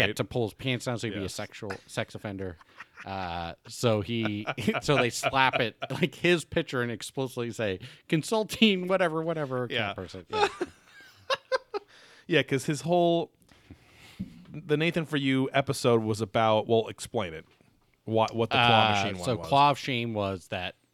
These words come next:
Speaker 2: uh, Nathan For You, like, look up the show if you haven't seen it. It was on Comedy
Speaker 1: Yeah.
Speaker 2: Central, super funny.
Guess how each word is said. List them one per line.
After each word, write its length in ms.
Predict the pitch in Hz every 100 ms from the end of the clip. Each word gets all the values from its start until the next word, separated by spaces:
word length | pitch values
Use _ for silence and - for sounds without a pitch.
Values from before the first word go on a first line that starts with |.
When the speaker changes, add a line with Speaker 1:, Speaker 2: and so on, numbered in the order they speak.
| _ _ _ _
Speaker 2:
uh, 240 | 90 85 90
Nathan 340 | 107 123 139
For 120 | 117 123
You, 280 | 110 110 101
like, 220 | 95 90 _ _ _ _ _ - 127
look 180 | 151
up 100 | 160
the 80 | -
show 160 | - 139
if 140 | 120
you 40 | 120
haven't 180 | 113 104
seen 160 | 107
it. 20 | 104
It 40 |
was 80 | 95
on 100 | 92
Comedy 220 | - 113
Speaker 1:
Yeah. 60 | 92
Speaker 2:
Central, 340 | 95 - 95
super 300 | - 101 95
funny. 360 | - 85 87